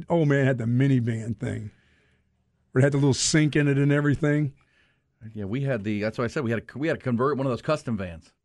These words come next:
Speaker 2: 'Cause
Speaker 1: The
Speaker 2: we
Speaker 1: big
Speaker 2: travel
Speaker 1: one?
Speaker 2: Yeah,
Speaker 1: Yep.
Speaker 2: 'cause my, we had to have a van 'cause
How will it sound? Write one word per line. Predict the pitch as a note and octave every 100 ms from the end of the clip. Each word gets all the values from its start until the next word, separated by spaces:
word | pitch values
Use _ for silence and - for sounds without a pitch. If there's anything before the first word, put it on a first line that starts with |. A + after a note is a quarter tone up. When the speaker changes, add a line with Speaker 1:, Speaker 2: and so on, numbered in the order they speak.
| _ _ _ _ -
Speaker 2:
'Cause | A2
Speaker 1:
The | A#2
Speaker 2:
we |
Speaker 1:
big | C#3
Speaker 2:
travel | E3+ D#3
Speaker 1:
one? | D#3+ - -
Speaker 2:
Yeah, | F3
Speaker 1:
Yep. | C#3+
Speaker 2:
'cause | C#3
my, | D3+
we | D3 D#3+
had | F3+
to |
have | E3
a | C3
van | D#3 D#3
'cause | C#3 B2+